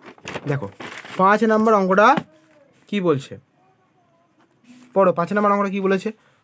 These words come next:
পাঁচশো ওয়াট ক্ষমতা সম্পন্ন, বেশ পিটা বলেছে পাঁচশো ওয়াট, কী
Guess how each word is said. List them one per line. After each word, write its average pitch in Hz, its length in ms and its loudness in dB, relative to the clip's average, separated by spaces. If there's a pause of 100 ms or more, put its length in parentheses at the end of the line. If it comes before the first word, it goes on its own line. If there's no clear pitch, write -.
(180)
পাঁচশো 247 440 2
ওয়াট 269 240 4
ক্ষমতা 226 380 0
সম্পন্ন, 220 360 0 (800)
বেশ 120 120 -10 (340)
পিটা 196 320 0
বলেছে 202 200 0 (120)
পাঁচশো 160 380 -6
ওয়াট, - 180 -12 (4000)
কী 175 100 -2